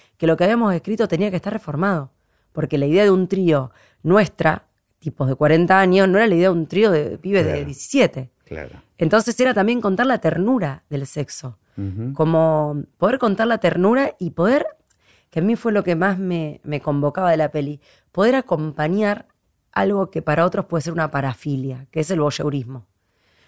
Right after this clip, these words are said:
Speaker 1: Nosotros acompañábamos eso porque sentimos que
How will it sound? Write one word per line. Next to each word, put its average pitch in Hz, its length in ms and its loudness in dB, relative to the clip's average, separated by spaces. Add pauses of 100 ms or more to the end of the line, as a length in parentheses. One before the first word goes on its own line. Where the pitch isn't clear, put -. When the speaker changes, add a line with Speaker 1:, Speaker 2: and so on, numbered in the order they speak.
(160)
Speaker 1:
Nosotros 254 280 2
acompañábamos 185 720 2
eso 170 160 -4
porque 156 220 -6
sentimos 190 560 -2
que 170 260 -4